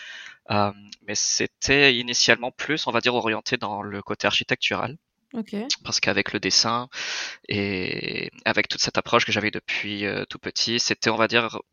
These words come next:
Speaker 1: je pense, la, la façon la plus, en-, entre guillemets, facile pour moi d'en-, d'intégrer un, un cursus un peu plus artistique que rester en, en sciences comme je l'étais avant.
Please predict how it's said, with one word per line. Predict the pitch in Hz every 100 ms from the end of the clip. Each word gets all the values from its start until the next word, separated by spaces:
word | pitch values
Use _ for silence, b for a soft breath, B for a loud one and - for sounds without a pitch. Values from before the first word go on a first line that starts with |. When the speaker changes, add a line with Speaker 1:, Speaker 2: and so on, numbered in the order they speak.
| _ _ -
Speaker 1:
je | -
pense, | - 151 -
la, | 117 110 107 104 107 107
la | 110 113 107
façon | - 110 127
la | 113
plus, | - - 104
en-, | 104 104 -
entre | 120 107
guillemets, | 107 98
facile | - 107 - - 113 107
pour | 98
moi | 104 107
d'en-, | 110 104 -
d'intégrer | - 107 - 110 113 113
un, | 107 95 - B B B B B -
un | 101
cursus | - 110 - 113 -
un | 110
peu | -
plus | 110 113 107
artistique | - - - - 113 - 101
que | -
rester | 90 95 - 101
en, | 98 98 90 - - -
en | 101
sciences | - - -
comme | - 90
je | -
l'étais | 90 101
avant. | 101 101 117